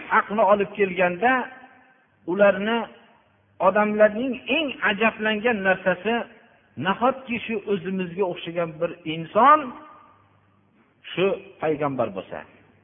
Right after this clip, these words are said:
farishta tushsa bo'lardi, deb shunga taajjublanishdi.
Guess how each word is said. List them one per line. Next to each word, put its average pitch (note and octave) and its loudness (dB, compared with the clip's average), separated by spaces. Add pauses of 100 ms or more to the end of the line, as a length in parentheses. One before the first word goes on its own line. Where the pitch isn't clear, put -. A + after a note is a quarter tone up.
(960)
farishta G3+ 0
tushsa - 0
bo'lardi, D#3+ 4 (120)
deb A3+ 8 (220)
shunga D#3 -4
taajjublanishdi. A2 -6